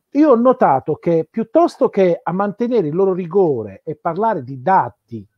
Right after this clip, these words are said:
che non è facile, e divulgare i dati per arrivare a tante persone, stando sotto i riflettori che non erano mai arrivati,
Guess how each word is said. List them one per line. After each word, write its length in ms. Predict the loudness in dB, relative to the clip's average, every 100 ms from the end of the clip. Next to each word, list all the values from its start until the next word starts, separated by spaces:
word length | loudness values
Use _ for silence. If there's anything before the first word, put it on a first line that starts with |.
| _
che 120 | -8 -6
non 160 | -2
è 80 | -2
facile, 640 | -2 -4 -4 -8 -14 -14 -16 _ -12
e 120 | -8
divulgare 600 | -4 -2 0 4 4 2
i 60 | 0
dati 420 | 0 0 -2 -14 _ _
per 120 | _ 0
arrivare 280 | 4 2
a 60 | 2
tante 320 | -2 -4 -2
persone, 380 | -8 -6 -6 -8
stando 440 | -4 0 0 -2
sotto 220 | -8 -8 -10
i 40 |
riflettori 340 | -10 -8 -8
che 60 | -8
non 80 | -10
erano 140 | -12
mai 100 | -12
arrivati, 440 | -12 -12 -14 -16